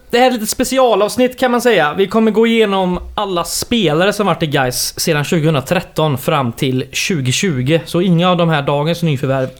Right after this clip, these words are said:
är med. Eh, ja.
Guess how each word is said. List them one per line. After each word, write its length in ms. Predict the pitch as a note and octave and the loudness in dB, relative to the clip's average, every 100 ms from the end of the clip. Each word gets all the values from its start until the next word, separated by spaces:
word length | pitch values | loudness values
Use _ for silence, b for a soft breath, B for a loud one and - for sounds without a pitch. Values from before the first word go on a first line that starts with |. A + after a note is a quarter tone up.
| - | -10
är 240 | D#3+ C#3+ C3+ | -6 -4 -2
med. 500 | D3 D#3 B2 A2 - - - - - b b b b b b b b - | 0 0 -2 -6 -12 -16 -20 -20 -20 b b b b b b b b -8
Eh, 80 | - G3+ F#3 F#3 F3+ D#3 C#3 - - | -4 -2 0 -2 -2 -2 -4 -4 0
ja. 340 | G#3+ B3 D4+ | 2 2 0